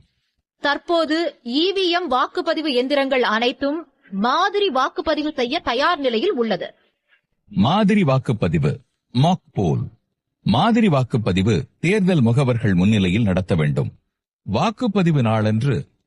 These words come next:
Speaker 2: வாக்குப்பதிவு துவங்குவதற்கு ஒன்றரை மணி நேரத்துக்கு முன்னதாக மாதிரி வாக்குப்பதிவினை நடத்திட வேண்டும். குறைந்தபட்சம் இரண்டு வேட்பாளர்களின் முகவர்களாவது வரும் வரை பதினைந்து நிமிட நேரம் மாதிரி வாக்குப்பதிவினை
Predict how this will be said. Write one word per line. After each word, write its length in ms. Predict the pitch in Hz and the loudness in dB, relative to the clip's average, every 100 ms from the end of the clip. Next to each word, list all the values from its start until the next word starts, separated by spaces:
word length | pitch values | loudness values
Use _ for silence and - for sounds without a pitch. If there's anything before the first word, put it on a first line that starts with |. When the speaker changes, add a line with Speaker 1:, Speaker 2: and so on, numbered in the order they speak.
| - | -6
Speaker 2:
வாக்குப்பதிவு 640 | 123 214 - 214 202 180 165 139 | -2 -2 -2 -4 0 0 0 0
துவங்குவதற்கு 760 | 156 202 190 147 135 - 147 113 | 2 4 2 0 -2 0 -2 2
ஒன்றரை 440 | 139 196 202 175 | 2 2 2 2
மணி 200 | 135 123 | 2 2
நேரத்துக்கு 560 | 110 110 110 123 117 104 | 0 0 -2 -6 -4 -2
முன்னதாக 680 | 98 123 113 95 117 73 - | 0 0 0 -2 -2 -6 -8
மாதிரி 500 | - 117 180 214 220 | -4 -2 0 2 2
வாக்குப்பதிவினை 800 | 165 127 - 135 98 92 87 131 | 2 0 -2 -2 -2 -2 0 0
நடத்திட 440 | 151 110 110 95 87 | 0 0 -2 -2 0
வேண்டும். 380 | 82 76 71 - _ _ _ _ _ _ | 0 -2 -4 -8 _ _ _ _ _ _
குறைந்தபட்சம் 800 | 170 214 226 185 127 - 143 - - | 0 2 4 4 0 0 -2 -2 0
இரண்டு 440 | 113 180 220 190 | 2 4 4 4
வேட்பாளர்களின் 840 | 127 151 165 143 127 120 113 92 | 2 0 0 0 0 0 2 2
முகவர்களாவது 720 | 90 139 127 120 107 95 110 101 | 2 2 2 0 0 2 0 2
வரும் 220 | 95 107 | 2 2
வரை 300 | 90 101 - - _ _ | 2 0 -2 -10 _ _
பதினைந்து 520 | 123 156 226 226 190 | -2 2 4 4 4
நிமிட 280 | 135 113 95 | 4 2 2
நேரம் 340 | 95 123 135 104 | 2 2 0 0
மாதிரி 460 | 98 139 180 175 | 2 4 4 4
வாக்குப்பதிவினை 720 | 123 113 110 107 90 85 87 | 2 0 -2 -2 -2 0 2